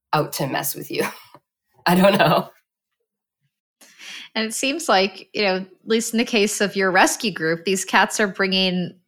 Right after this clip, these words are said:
Speaker 2: good luck and positive things. You know, they're not causing people
Speaker 1: For
Speaker 2: to be
Speaker 1: sure.
Speaker 2: cursed or whatever
Speaker 1: They've
Speaker 2: it is.
Speaker 1: brought together such an amazing group of people. Like, people just kind of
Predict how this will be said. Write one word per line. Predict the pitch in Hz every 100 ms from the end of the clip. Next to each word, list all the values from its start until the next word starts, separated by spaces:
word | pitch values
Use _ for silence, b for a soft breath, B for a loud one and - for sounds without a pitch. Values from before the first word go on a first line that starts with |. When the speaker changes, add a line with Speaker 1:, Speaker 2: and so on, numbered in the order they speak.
| -
Speaker 2:
good | 254 269
luck | 214 156 196
and | 190
positive | 233 262 269 226
things. | - 165 135 156 -
You | 165
know, | 170
they're | 170
not | 180 180 185 - B B B B B B _ _ - - -
causing | - 220 214 220 226 208 202 190 185 -
people | 233 202 220
Speaker 1:
For |
Speaker 2:
to | -
be | 190
Speaker 1:
sure. | - 233
Speaker 2:
cursed | 226 214 - - - 226
or | 180 170 170
whatever | 175 180 196
Speaker 1:
They've | 180 147
Speaker 2:
it | 170
is. | 220
Speaker 1:
brought | 208 - -
together | 226 202 202 233 247 240
such | 233 180 208
an | 202
amazing | 175 165 185 196 196 196
group | 185 175
of | 175
people. | 180 160 196 202 202 196 160
Like, | 165 151 147 - - -
people | 202 190 185 175 165 - _ -
just | 180 165 -
kind | 165 170
of | 160